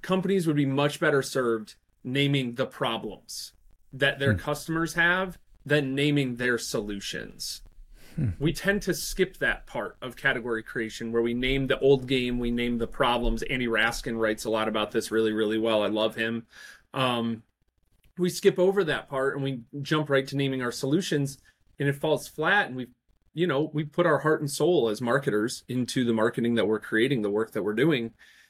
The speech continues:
Speaker 1: and for it to not resonate and then kind of go, "Oh, well, why did that happen?" Most often it's just 'cause we skip the problems.
Speaker 2: Hmm.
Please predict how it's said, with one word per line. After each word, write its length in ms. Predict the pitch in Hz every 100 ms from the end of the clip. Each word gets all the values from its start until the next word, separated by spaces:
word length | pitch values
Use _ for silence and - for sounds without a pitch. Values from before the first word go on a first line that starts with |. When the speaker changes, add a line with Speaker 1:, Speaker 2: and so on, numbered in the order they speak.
| -
Speaker 1:
and 120 | 135
for 100 | 143
it 100 | 160 156
to 80 |
not 200 | 147 120
resonate 640 | 107 143 160 147 120 120 -
and 100 | 123
then 120 | 131 123
kind 200 | 135 123
of 60 |
go, 320 | 117 113 107 - _ _ _ _ _ -
"Oh, 500 | 147 160 107 82 - _ _ _ _ -
well, 220 | 123 120 -
why 200 | - 117
did 120 | 117 107
that 180 | 117
happen?" 440 | 120 143 127 107 107 _ _ _ _ 135
Most 200 | 151 170
often 240 | 175 170
it's 120 | 123
just 160 | 135 -
'cause 120 | 120
we 60 | 117
skip 240 | - 147
the 80 | 101
problems. 680 | - 110 127 - - - - _ _ _ _ _ _ _ _ _ -
Speaker 2:
Hmm. 200 | 139